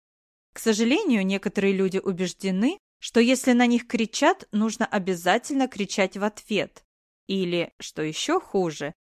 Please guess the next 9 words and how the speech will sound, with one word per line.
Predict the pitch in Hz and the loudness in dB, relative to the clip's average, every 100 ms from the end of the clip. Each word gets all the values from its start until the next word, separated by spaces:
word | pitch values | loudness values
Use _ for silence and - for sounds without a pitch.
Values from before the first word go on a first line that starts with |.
| _ _ | _ _
лезть | 180 180 240 - | -4 0 0 -2
с | - | -10
кулаками | - 233 185 156 151 170 | -2 0 0 -2 -4 -4
в | 175 | -8
драку. | 160 170 135 - - - _ _ _ _ _ - | -4 -2 -2 -6 -18 -20 _ _ _ _ _ -6
Это | 330 294 | -4 -4
совершенно | - 170 170 - 240 294 240 | -6 -6 -4 -2 -2 0 0
не | 214 | 0
так. | - 156 139 - | -2 -4 -4 -10